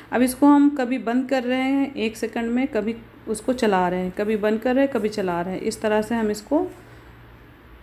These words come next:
ग्राइंड कर लेंगे, ठीक है। अब ये देखिए इस तरह से ये पीस करके दिखाई दे रहा है। अब इसमें हम शुगर जो है, चीनी हम फ़ोर टेबल स्पून डालेंगे, चार टेबल स्पून,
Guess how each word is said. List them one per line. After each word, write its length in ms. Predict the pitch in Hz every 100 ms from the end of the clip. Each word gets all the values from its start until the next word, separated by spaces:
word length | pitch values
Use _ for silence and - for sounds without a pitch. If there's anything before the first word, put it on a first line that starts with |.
| - -
ग्राइंड 380 | 202 190 180
कर 200 | 170 170
लेंगे, 340 | 156 151 175 180 - - - -
ठीक 260 | - 240 247
है। 80 | 320 320 - - -
अब 120 | 202 220
ये 140 | 262
देखिए 280 | 262 262 285
इस 220 | 247 247
तरह 220 | 247 240
से 160 | 247 247
ये 220 | 254 269 285 -
पीस 200 | 226 220
करके 400 | - 220 214 247 339 - - - -
दिखाई 380 | 196 196 180 180
दे 140 | 190
रहा 240 | 202 220 240
है। 120 | 254
अब 160 | - 220
इसमें 240 | 240 269
हम 80 | 240 - _ _ _ - - - - -
शुगर 420 | - 285 269 349
जो 180 | 302 294
है, 260 | 269 277 339
चीनी 420 | - 254 247 294
हम 200 | 285 277 349 - - _ _ _ -
फ़ोर 200 | 277 302
टेबल 340 | 311 277 302
स्पून 320 | 302 - 285
डालेंगे, 400 | 269 247 247 269 330
चार 240 | 262 233
टेबल 380 | 226 247 233 240
स्पून, 400 | 247 - 269